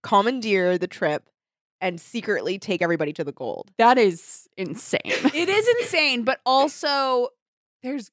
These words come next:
Speaker 3: it's gold.
Speaker 1: Is it?
Speaker 3: No! But it's,
Speaker 2: <laughs>
Speaker 3: they think it's gold.
Speaker 2: The fact that they don't know the difference between
Speaker 1: Between
Speaker 2: fucking
Speaker 1: pyrite.
Speaker 2: pyrite and gold.
Speaker 1: That was sad.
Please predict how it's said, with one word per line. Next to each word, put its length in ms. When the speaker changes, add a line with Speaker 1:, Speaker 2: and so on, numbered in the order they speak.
Speaker 3:
it's 160
gold. 460
Speaker 1:
Is 160
it? 180
Speaker 3:
No! 1040
But 200
it's, 600
Speaker 2:
<laughs> 80
Speaker 3:
they 160
think 280
it's 200
gold. 680
Speaker 2:
The 100
fact 360
that 100
they 140
don't 320
know 120
the 120
difference 600
between 340
Speaker 1:
Between 20
Speaker 2:
fucking 320
Speaker 1:
pyrite. 200
Speaker 2:
pyrite 460
and 200
gold. 300
Speaker 1:
That 100
was 120
sad. 380